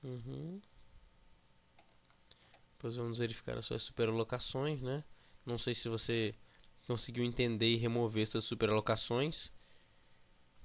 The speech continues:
corretamente, mas aparentemente não o fez.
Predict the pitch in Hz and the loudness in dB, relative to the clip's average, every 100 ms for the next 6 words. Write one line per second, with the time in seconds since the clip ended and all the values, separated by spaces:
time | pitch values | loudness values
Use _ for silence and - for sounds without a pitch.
0 | - - 113 110 110 135 135 143 196 - | -8 -4 -2 -2 -2 -2 0 -2 -4 -8
1 | 139 127 127 - 135 123 120 127 120 139 | -8 -4 -4 -4 -4 -4 -4 -2 -2 -2
2 | - 156 147 127 127 156 - - 165 147 | -6 -4 -2 -2 -4 -8 -16 -14 -12 -12
3 | - - - - - - | -10 -12 -10 -16 -14 -14